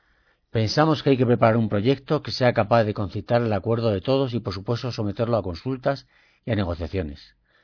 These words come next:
hasta que sea aceptado por la inmensa mayoría. El tiempo, aunque importante, no debería ser un factor que dicte las soluciones. Hay muchos ejemplos de proyectos erróneos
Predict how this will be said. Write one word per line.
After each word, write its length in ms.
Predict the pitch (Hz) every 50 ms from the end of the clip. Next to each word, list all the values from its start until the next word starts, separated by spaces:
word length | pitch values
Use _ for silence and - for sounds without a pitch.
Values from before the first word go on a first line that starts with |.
| _ _ _ _
hasta 340 | - 120 120 - - 117 -
que 80 | -
sea 120 | - 127 120
aceptado 360 | 110 117 - - 127 123 127
por 140 | - 107 92
la 80 | 90
inmensa 240 | 92 98 92 - 104
mayoría. 500 | 87 87 82 78 67 69 67 69 71 - _ _ _ _ _ _ _ _ _ _ _ _ -
El 180 | - 104 98
tiempo, 380 | - 156 156 156 151 - - 110
aunque 260 | 98 101 101 95 135
importante, 680 | 156 156 127 123 117 107 101 - 127 123 123 117 127 120
no 100 | 113 120
debería 300 | 117 120 117 110 107 101
ser 160 | - 123 113
un 80 | 110 -
factor 340 | - 101 - - - 113
que 100 | 101 -
dicte 300 | 98 107 101 - - -
las 160 | 110 101 90 -
soluciones. 640 | 101 87 85 - - 98 80 76 78 - - _ -
Hay 120 | - 127
muchos 260 | 120 117 117 123 107
ejemplos 360 | 98 87 110 120 120 110 117 101
de 100 | 107 -
proyectos 380 | 90 101 107 - - 95 90
erróneos 580 | 92 87 85 110 117 120 120 127 131 127 -